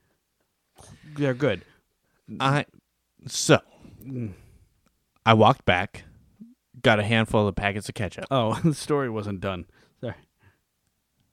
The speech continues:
Speaker 2: Then I walked back to France. That's it.
Speaker 1: Oh, yeah, 'cause so you ordered, you
Speaker 2: Yeah.
Speaker 1: walked
Speaker 2: Yeah, I was very
Speaker 1: back to
Speaker 2: upset.
Speaker 1: France. There was no ketchup. You
Speaker 2: Yeah.
Speaker 1: walked back,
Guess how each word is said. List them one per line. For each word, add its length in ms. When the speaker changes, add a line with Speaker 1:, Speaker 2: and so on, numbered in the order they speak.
Speaker 2:
Then 120
I 40
walked 200
back 180
to 60
France. 500
That's 180
it. 220
Speaker 1:
Oh, 100
yeah, 280
'cause 200
so 220
you 200
ordered, 540
you 160
Speaker 2:
Yeah. 60
Speaker 1:
walked 480
Speaker 2:
Yeah, 140
I 40
was 120
very 100
Speaker 1:
back 160
to 60
Speaker 2:
upset. 140
Speaker 1:
France. 280
There 60
was 80
no 120
ketchup. 460
You 120
Speaker 2:
Yeah. 60
Speaker 1:
walked 360
back, 460